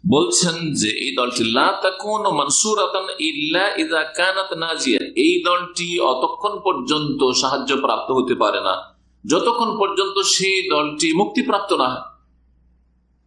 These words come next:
যদি বলা যায় যে মুক্তিপ্রাপ্ত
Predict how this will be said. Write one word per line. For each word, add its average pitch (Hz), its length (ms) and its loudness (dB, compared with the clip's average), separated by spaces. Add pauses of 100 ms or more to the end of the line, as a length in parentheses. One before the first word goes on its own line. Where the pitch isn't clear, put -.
যদি 135 440 4 (160)
বলা 120 240 4
যায় 139 320 2
যে 117 160 4 (240)
মুক্তিপ্রাপ্ত 190 580 2